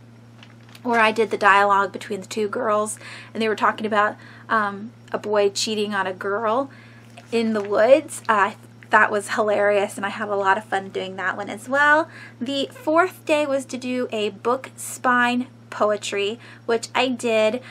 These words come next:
and it was very dark and mysterious, and I had, um, like,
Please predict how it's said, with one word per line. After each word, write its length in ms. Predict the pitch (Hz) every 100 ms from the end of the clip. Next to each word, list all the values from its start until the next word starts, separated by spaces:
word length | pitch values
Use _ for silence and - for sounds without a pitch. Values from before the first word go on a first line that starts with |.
| -
and 120 | - 233
it 60 |
was 160 | 226 208
very 280 | 220 226 226
dark 460 | 220 208 208 208
and 60 | 220
mysterious, 760 | 220 - - 208 214 208 214 -
and 100 | 214
I 60 |
had, 380 | 214 220 202 202
um, 340 | 202 196 190 202 - -
like, 280 | 214 208